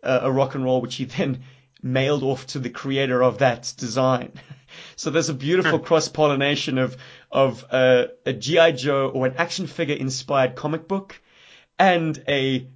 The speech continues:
Speaker 1: action figure inspired by the comic book, which is wonderful. Oh, what a time to be alive, gents.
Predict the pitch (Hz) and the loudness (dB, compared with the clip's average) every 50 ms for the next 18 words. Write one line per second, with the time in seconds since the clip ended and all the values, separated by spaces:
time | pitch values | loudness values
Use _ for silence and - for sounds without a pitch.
0 | _ _ - 156 151 151 - 170 151 135 - 160 131 135 131 131 131 131 139 131 | _ _ 0 0 0 0 -2 -6 -4 -2 -2 0 2 2 2 0 0 -2 -6 -8
1 | - - - 170 147 147 143 139 127 - - 147 143 147 143 135 127 123 107 127 | -8 -4 2 4 6 6 6 4 2 0 0 2 2 4 2 2 0 -2 -4 -6
2 | 127 131 - 147 127 123 127 - - - - - - - _ _ _ _ _ _ | -6 -6 -4 -4 -4 -4 -6 -8 -12 -14 -16 -16 -20 -20 _ _ _ _ _ _
3 | - 131 131 131 131 131 120 113 - - - - - _ _ - 139 143 143 143 | -16 -14 -14 -12 -10 -12 -12 -12 -12 -14 -14 -14 -16 _ _ -8 -6 -4 -4 -4
4 | 135 127 - - - - _ _ _ _ - _ _ _ _ _ _ _ _ _ | -4 -6 -8 -10 -18 -20 _ _ _ _ -20 _ _ _ _ _ _ _ _ _
5 | _ _ _ _ _ _ _ - - 165 165 151 143 139 156 160 151 151 - 170 | _ _ _ _ _ _ _ 0 4 6 6 6 6 6 6 4 4 4 0 0
6 | 156 147 143 127 135 135 131 135 135 135 131 127 127 127 - 147 131 127 123 123 | 0 0 0 -2 -4 -2 0 2 2 2 2 0 -2 -6 -6 -4 -4 -4 -4 -6
7 | - - - - - | -10 -12 -16 -16 -18